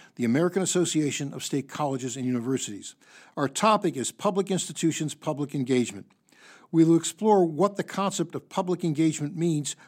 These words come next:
for today's public universities. Our guests are three presidents who will discuss how public institutions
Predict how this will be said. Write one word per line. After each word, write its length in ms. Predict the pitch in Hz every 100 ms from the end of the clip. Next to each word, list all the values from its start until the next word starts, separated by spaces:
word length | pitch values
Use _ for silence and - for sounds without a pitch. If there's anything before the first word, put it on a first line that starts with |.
| _
for 200 | - 139
today's 380 | 143 170 156
public 380 | - 156 143 139
universities. 720 | 147 139 147 143 117 101 - _ _ - -
Our 80 | 139
guests 360 | 120 185 185 -
are 120 | 120
three 240 | - 208
presidents 500 | 214 196 180 226 226
who 80 | -
will 80 | 139
discuss 380 | 127 - 147 -
how 140 | 127
public 340 | - 202 180 175
institutions 680 | 156 143 185 180 147 131